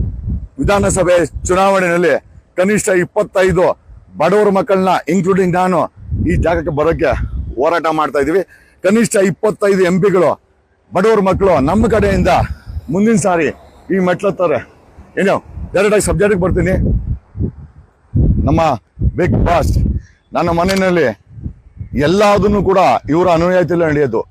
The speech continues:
ಯಾರು? ಜಗತ್ತಿಗೆ ಸಂದೇಶ ಕೊಟ್ಟಂತ ಶ್ರೀ ಬಸವೇಶ್ವರವರು. ಓಕೆ, ಆ, ಅವ್ರ ಬಗ್ಗೆ ಮಾತಾಡ್ಲಿಕ್ಕೆ ಪದಗಳೇ ಕಮ್ಮಿ ಆಗತ್ತೆ. But ಅವ್ರ ಅನುಯಾಯಿಗಳು ಅನ್ಕೊಂಡ್ರು ಕೆಲವು ಸಾಕಷ್ಟು ಪಾಪಗಳನ್ನ ಮಾಡಿದ್ರೆ ಪಾಪಿಗಳು, ಅವ್ರನ್ನ ಸೈಡ್ಗೆ ಇಟ್ಬಿಟ್ರೆ,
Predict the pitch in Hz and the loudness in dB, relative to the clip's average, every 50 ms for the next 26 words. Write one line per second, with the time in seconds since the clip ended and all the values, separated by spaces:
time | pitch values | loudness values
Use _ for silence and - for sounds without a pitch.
0 | - - 131 151 175 175 175 170 156 - _ _ _ - _ _ _ _ _ _ | -8 -2 0 2 2 2 2 0 -2 -4 _ _ _ -20 _ _ _ _ _ _
1 | - 92 135 143 139 202 160 131 - 185 165 170 180 151 123 107 104 _ _ _ | -12 -6 -4 -2 -2 -2 -2 -2 -4 -2 0 2 2 2 0 -2 -4 _ _ _
2 | _ _ _ _ - - _ - - - - 123 151 156 160 - 165 139 139 135 | _ _ _ _ -20 -20 _ -20 -14 -6 -4 -2 0 0 0 0 -2 -2 -2 -2
3 | 123 143 143 139 120 139 120 104 90 - - - - - - - - - 127 120 | -2 0 -2 0 0 0 -2 -2 -4 -6 -12 -14 -16 -16 -18 -14 -6 -4 -2 -2
4 | 98 - 107 107 - 151 147 131 - 127 113 113 101 92 92 - - - - - | -2 -4 -6 -6 -4 -4 -4 -2 -2 -2 -2 0 0 -2 -2 -4 -6 -16 -20 -20
5 | - - - 117 160 147 117 - - - - - - - - _ - _ _ - | -16 -10 -6 -4 -4 -4 -4 -6 -14 -16 -18 -18 -20 -20 -20 _ -20 _ _ -6
6 | 98 104 107 95 - - - 127 135 135 127 143 135 139 175 175 165 160 156 147 | -4 -4 -4 -4 -6 -4 -2 0 0 0 0 0 0 2 2 2 2 2 0 0
7 | 147 147 143 151 156 151 151 151 143 131 151 113 117 131 135 165 165 170 160 - | -2 -2 0 0 0 0 0 0 -2 -2 -2 -2 -2 0 0 0 0 0 -2 -2
8 | 151 143 156 156 151 143 131 135 127 - 143 156 170 - _ - _ _ _ _ | -2 -4 -2 -2 -2 -2 -2 -2 -4 -4 -4 -6 -6 -6 _ -20 _ _ _ _
9 | - - 151 131 143 - 156 185 185 185 170 175 196 208 196 185 185 190 185 175 | -6 -6 -2 -2 0 0 0 2 2 2 2 2 2 2 2 2 4 4 2 2
10 | 170 175 165 160 160 165 165 170 165 156 - 160 151 160 156 143 - 147 156 - | 2 0 0 0 0 -2 -2 -2 -2 -2 -2 -2 -2 -2 -2 -4 -4 -6 -6 -6
11 | 180 - - 160 - - 147 151 156 160 170 170 170 160 160 156 151 139 135 135 | -8 -8 -8 -10 -8 -4 -4 -4 -2 -2 0 0 0 0 0 0 0 -2 -2 -2
12 | 147 151 120 - 139 139 135 143 156 135 143 131 - - 131 151 160 175 170 185 | -2 -4 -2 -2 -2 -2 0 -2 -2 -2 -2 -2 0 0 -2 0 0 -2 -2 -2
13 | 151 160 156 165 156 151 120 127 160 139 170 151 | -2 -2 0 0 -2 -2 -4 -4 -2 0 0 0